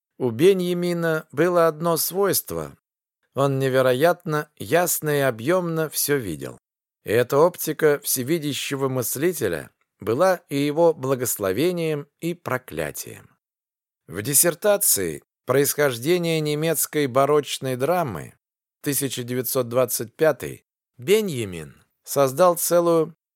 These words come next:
феноменологию власти, подобной которой не было до него, рассматривая наследие драматургов, поэтов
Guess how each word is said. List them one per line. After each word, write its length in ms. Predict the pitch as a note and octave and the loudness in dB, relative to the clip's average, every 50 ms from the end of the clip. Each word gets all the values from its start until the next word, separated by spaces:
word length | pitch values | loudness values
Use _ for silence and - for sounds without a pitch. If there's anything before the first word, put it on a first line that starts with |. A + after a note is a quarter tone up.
| _ - | _ -12
феноменологию 1080 | - - D#3+ D#3 D3+ D3+ D3+ D3+ D3 D3 D3 D3 D3+ E3 F3+ F3 D#3 C#3+ D#3 D#3 D3+ | -6 -2 -2 0 0 0 -2 -2 0 0 2 2 4 4 2 2 2 0 0 0 0
власти, 760 | C#3 C#3+ E3 F#3+ F#3 F3 C#3+ - - - - D#2 C#2+ A#1+ - _ _ _ _ _ _ _ _ - | 0 0 2 2 2 2 2 0 -2 -4 -6 -10 -10 -10 -14 _ _ _ _ _ _ _ _ -8
подобной 520 | F#2 F#2 G#2+ B2+ C#3+ C#3+ C3 C3+ B2+ B2 | -6 -2 2 4 4 4 2 0 -4 -2
которой 600 | - - A2+ - - D#3+ E3 D#3 D#3 D3 - - _ - | 0 0 0 2 4 4 4 6 4 2 0 -4 _ -10
не 220 | A2+ B2 C3+ D#3 D3 | -6 -2 0 0 0
было 240 | C3+ C#3+ C#3 C#3 | 0 0 0 0
до 160 | C3 B2 C#3 C3 | 0 0 -2 -2
него, 440 | C3 B2+ G#2+ F2 D#2 C#2 C2+ - _ _ _ _ _ _ _ _ _ _ _ _ | -2 -4 -6 -6 -8 -12 -12 -14 _ _ _ _ _ _ _ _ _ _ _ _
рассматривая 800 | - F2+ F#2+ F#2+ - - B2 C#3 C#3+ C3+ C#3+ C3 C3+ B2 B2+ B2+ | -4 -2 0 0 0 -2 0 -2 -2 0 0 0 2 2 2 2
наследие 800 | A#2 A#2 A2+ G#2+ - - A#2+ C3 D3 D3+ C3+ C3+ C#3 C3 C3 - _ - | 2 0 -2 -4 -4 -4 -2 0 0 0 2 2 2 2 2 -2 _ -8
драматургов, 920 | A#2+ A#2+ A#2+ A#2+ A#2 A2+ A2 - - D3+ E3+ E3 D#3 C#3 D3 C#3 - - | -2 0 0 0 0 -2 -4 -2 -2 0 0 0 0 0 -2 -2 -2 -4
поэтов 720 | - G#2+ F#2+ G2+ B2+ D3+ D#3 C#3+ - C#3+ B2 - - | -6 -2 0 2 2 2 2 0 -2 -4 -4 -6 -12